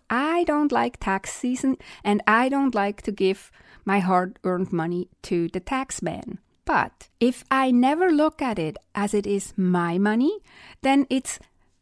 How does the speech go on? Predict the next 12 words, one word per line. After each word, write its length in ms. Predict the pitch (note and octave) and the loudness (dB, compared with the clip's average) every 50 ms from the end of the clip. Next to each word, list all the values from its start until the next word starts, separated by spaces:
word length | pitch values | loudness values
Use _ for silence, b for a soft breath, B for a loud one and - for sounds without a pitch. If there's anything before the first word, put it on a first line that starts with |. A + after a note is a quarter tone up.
| b b b b b | b b b b b
at 160 | A3+ A3+ G#3+ | -6 -6 -4
least 400 | A#3+ C4 E4+ F#4+ A#4+ - - - | -2 -2 0 0 -2 -4 -8 -12
psychologically 1120 | - - - G#3+ F3 - - F3+ E3+ E3 E3 E3+ F3+ - - B3 B3 - - G#4 G#4 G#4 - - | -12 -8 -6 -6 -6 -6 -6 -4 -2 0 0 0 -2 -2 -4 -6 -6 -4 -4 -4 -4 -4 -2 -4
a 60 | B3+ | -4
bit 260 | - - D4+ C#4 - - _ | -2 -2 -4 -4 -4 -8 _
easier 600 | - D4+ G4 G4+ - - - F#3 E3+ D#3+ - - - _ | -2 -2 0 -2 -2 -4 -6 -6 -6 -6 -8 -10 -12 _
to 140 | - - C4 | -8 -8 -8
pay 280 | - - - D4+ F#4 E4+ | -6 -4 -4 -2 0 0
it 160 | - - - | -2 -4 -6
to 80 | - - | -10 -10
the 120 | - F#3 | -10 -10
government. 580 | F3+ - C3 F3 F#3 F#3 E3+ F3 F3 - - | -6 -4 -4 -2 -2 -2 -2 -4 -6 -6 -8